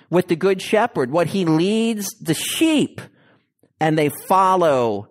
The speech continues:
him. That's exactly what happened with these saints initially, because they saw Paul and Silas and they started to imitate those that knew the Lord.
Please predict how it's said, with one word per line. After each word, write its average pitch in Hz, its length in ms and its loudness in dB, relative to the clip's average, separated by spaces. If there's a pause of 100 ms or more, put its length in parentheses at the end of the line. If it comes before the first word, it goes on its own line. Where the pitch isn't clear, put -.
(100)
him. 113 400 -2
That's 170 240 0
exactly 185 640 -2
what 170 160 0
happened 156 420 0
with 143 200 -2
these 160 280 -2
saints 170 340 -2
initially, 202 680 -2 (480)
because 190 480 2 (120)
they 190 760 0 (260)
saw 226 560 0 (380)
Paul 175 520 2
and 147 160 -2
Silas 139 680 0 (640)
and 170 300 2
they 170 100 2
started 175 400 0
to - 220 -4
imitate 208 840 0
those 175 640 0
that 151 220 0
knew 160 520 0
the 143 180 0
Lord. 131 760 -2